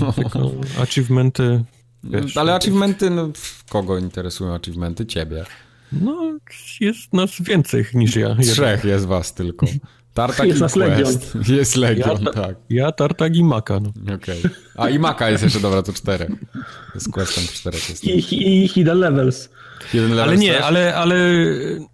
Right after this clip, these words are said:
Speaker 2: z tego, co mi się wydaje, co oni chcą zrobić, to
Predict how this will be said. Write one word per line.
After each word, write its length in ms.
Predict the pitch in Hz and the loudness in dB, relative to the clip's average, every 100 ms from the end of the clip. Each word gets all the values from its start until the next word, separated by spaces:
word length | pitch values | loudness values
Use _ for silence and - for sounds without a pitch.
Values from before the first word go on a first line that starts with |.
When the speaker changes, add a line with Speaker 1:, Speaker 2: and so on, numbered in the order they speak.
| - | -8
Speaker 2:
z 140 | - - | -8 -2
tego, 260 | 180 202 | 0 0
co 680 | 180 180 160 156 151 151 143 | 0 0 2 2 2 2 0
mi 180 | 139 156 | 2 2
się 160 | 160 147 | 4 0
wydaje, 340 | 135 127 123 | 0 0 0
co 120 | 120 | 0
oni 80 | 127 | -2
chcą 180 | - 123 | 0 -2
zrobić, 480 | 117 113 117 135 - | 0 -2 -4 -8 -8
to 100 | - | -2